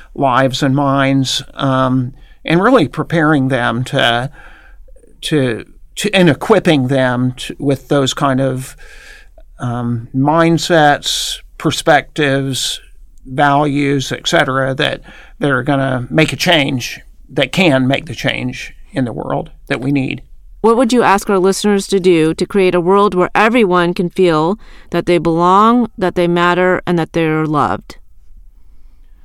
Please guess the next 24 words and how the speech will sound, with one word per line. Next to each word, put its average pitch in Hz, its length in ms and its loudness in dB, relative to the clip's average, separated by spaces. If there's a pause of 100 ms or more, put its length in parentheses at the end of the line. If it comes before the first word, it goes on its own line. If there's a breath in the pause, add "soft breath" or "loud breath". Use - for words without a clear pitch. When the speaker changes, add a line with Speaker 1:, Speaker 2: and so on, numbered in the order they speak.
(420)
Speaker 1:
Yeah, 143 260 0
I 160 100 2
think 240 240 2
the 165 120 4
thing 160 240 0
I'm 147 200 2
trying 139 360 -2
to 151 80 -2
do 135 160 -2
more 127 220 -2
and 131 100 -2
more 120 260 -2
b-, 135 240 -6
with, 147 320 -4 (260)
with 131 300 -4
my 143 220 0
students, 123 800 -6 (160)
because 139 580 -2
there 147 240 0
is 233 120 2
a 170 60 4
big 139 220 -2
generational 131 680 -4
divide. 151 540 -4